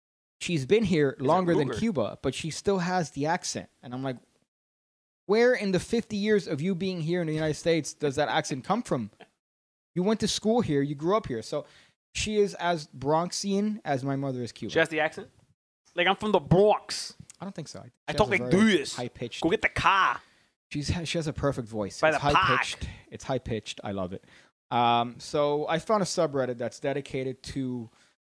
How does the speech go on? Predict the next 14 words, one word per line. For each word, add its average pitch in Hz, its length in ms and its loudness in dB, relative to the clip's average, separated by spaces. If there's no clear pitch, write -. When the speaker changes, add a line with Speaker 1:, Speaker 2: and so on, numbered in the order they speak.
Speaker 1:
essentially 214 640 -4
simping 160 580 -6
for 131 180 -6
A 131 160 -2
O 127 80 0
C, 123 320 -8
known 139 240 -6
as 135 240 -6
A 156 140 2
O 160 80 2
C 131 320 -4
is - 160 -10
Sexy. - 520 -8
Now, 127 240 2